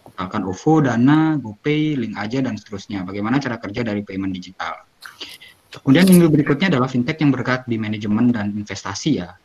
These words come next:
misalkan Bareksa, Tanam Duit, Bibit, dan seterusnya. Dan terakhir baru kita bahas e-commerce, karena saya rasa menggabungkan bisnis digital dan teknologi keuangan itu harus bahas e-commerce gitu ya. Jadi minggu depan kita bahas yang crowdfunding dan peer-to-peer lending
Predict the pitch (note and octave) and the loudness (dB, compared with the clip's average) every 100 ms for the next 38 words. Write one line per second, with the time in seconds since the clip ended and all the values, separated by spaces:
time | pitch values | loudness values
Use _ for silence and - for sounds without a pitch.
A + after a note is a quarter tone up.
0 | _ G2 F2+ F2+ G2 F#2+ F#2+ F#2 F#2+ F#2 | _ -14 -12 -12 -10 -8 -8 -8 -6 -6
1 | - D3 D3 C#3 C#3 G2 G2+ G2 G#2 A#2 | -2 0 0 -2 -6 -10 -8 -8 -4 0
2 | E3 - _ _ _ - F#2+ D3 D3 A2 | 0 -2 _ _ _ -10 0 0 0 -4
3 | F#2+ - G2 - G#2 - - - - A2+ | -8 -6 -8 -2 -2 -4 -12 -20 -4 -2
4 | - A#2+ D3+ C3 B2 - A2 G2+ - - | 2 4 4 4 2 0 0 0 -2 -6
5 | - F#2+ F#2+ - - - - G#2+ B2 A#2+ | -2 0 -2 -4 -10 -12 -2 0 2 2
6 | G2 C#3 D3 D3 - - _ A#2+ A2 G#2+ | 0 2 2 0 -8 -16 _ -2 0 2
7 | A2+ A2 A#2+ A#2 A#2+ A2+ G#2+ G#2 C3 B2+ | 2 4 4 4 4 2 2 2 4 4
8 | A#2+ - A2 - - G#2+ B2+ B2 A#2+ A2+ | 2 2 0 -2 0 2 4 2 0 0
9 | - - A2+ G2 A2 - G2+ F2+ E2 E2+ | -4 -10 -8 -6 -6 -6 -8 -6 -6 -8
10 | - F#2 F2 E2 - _ _ - _ _ | -12 -14 -10 -12 -14 _ _ -20 _ _
11 | C3 F3 E3 D#3 F3+ E3 E3 C3+ C#3+ E3+ | 4 6 6 6 6 4 4 4 2 -2
12 | - B2+ A#2+ A#2+ A2+ - A#2 A#2 A2+ G#2+ | -2 0 2 2 -2 -2 0 0 0 4
13 | C#3+ C#3 B2+ C#3+ C#3+ A#2+ A2+ G#2 G#2+ G2 | 6 6 6 4 0 -4 -4 -4 -4 -2
14 | F2+ F2 | -4 -6